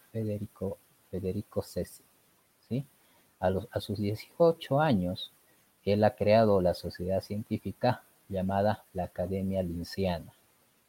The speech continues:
¿sí? Ahí ustedes pueden ver, eh, hoy en día esta es una foto actual de lo que es la Academia Linciana, ¿no? Donde justamente era un lugar para que personajes que les gusta la ciencia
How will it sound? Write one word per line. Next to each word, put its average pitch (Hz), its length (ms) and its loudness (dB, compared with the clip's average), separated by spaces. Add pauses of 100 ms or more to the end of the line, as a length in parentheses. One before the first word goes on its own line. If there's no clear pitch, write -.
(180)
¿sí? 95 260 -8 (420)
Ahí 92 180 2
ustedes 104 340 2
pueden 92 360 0
ver, 120 180 2
eh, 92 400 -2
hoy 95 180 0
en 92 100 -2
día 98 140 2
esta - 180 -2
es - 100 -4
una 98 280 -4
foto 135 500 -2 (220)
actual 135 640 4
de 98 160 -6
lo 90 100 -4
que - 160 -10
es 87 80 -4
la 90 80 -4
Academia 90 480 -4
Linciana, 120 600 0 (540)
¿no? 131 220 -2 (340)
Donde 156 240 2
justamente 196 800 2
era 151 180 4
un 160 200 2
lugar 165 400 6 (480)
para 123 240 6
que - 280 -4 (520)
personajes 123 920 2 (720)
que 120 140 4
les 117 240 2
gusta - 360 2
la 101 140 4
ciencia 147 540 0